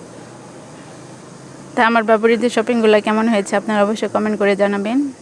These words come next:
আর আমার বাবুর জন্য আপনারা দোয়া করবেন। সবাই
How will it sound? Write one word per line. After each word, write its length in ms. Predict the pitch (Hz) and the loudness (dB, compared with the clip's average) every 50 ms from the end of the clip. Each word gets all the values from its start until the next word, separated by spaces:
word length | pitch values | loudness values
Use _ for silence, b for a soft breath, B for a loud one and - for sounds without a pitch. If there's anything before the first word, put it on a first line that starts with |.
| - - - | -14 -6 -4
আর 80 | 208 202 196 | -2 0 0
আমার 140 | 202 208 190 | 0 2 2
বাবুর 180 | 190 190 202 214 202 | 2 0 0 -2 -2
জন্য 120 | 214 214 208 202 | -2 -2 -2 -4
আপনারা 240 | 196 - 214 208 202 190 202 | -4 -4 -2 -2 -2 0 0
দোয়া 140 | 202 202 190 - | 0 0 0 -2
করবেন। 300 | 196 196 190 196 208 240 277 285 - - - - - - - - - - - - - - - - - - 104 107 - - 107 110 - - - - 110 110 - - 120 - - 117 - - - - - - - - - - - - - - - - 330 330 330 330 320 302 302 294 320 330 320 - - - - - - - - - - - - | -4 -4 -4 -4 -4 -6 -6 -8 -10 -14 -20 -20 -20 -20 -20 -20 -20 -20 -20 -20 -20 -20 -20 -20 -20 -18 -18 -18 -18 -18 -20 -20 -20 -20 -20 -20 -20 -20 -20 -20 -20 -20 -20 -20 -20 -18 -18 -18 -18 -18 -18 -18 -18 -20 -20 -20 -20 -20 -20 -20 -20 -20 -20 -20 -18 -20 -20 -20 -20 -20 -20 -20 -20 -20 -20 -20 -20 -20 -20 -20 -18 -8 0
সবাই 200 | - 214 214 214 | 2 4 4 4